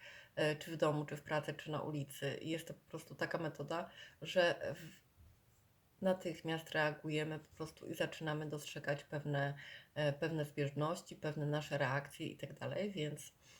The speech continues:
e, zapraszam Was do materiałów, zapraszam do, e, pracy takiej z lustrem. Uwalniając również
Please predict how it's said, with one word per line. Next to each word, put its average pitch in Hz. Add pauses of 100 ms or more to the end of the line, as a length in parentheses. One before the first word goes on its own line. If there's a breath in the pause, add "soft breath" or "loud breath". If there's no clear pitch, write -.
(360 loud breath)
e, 147 (920)
zapraszam 151
Was 139
do 151
materiałów, 147
zapraszam 139
do, 135 (1500 loud breath)
e, 147
pracy 151
takiej 131 (140)
z 160
lustrem. 147 (640 loud breath)
Uwalniając 165
również 156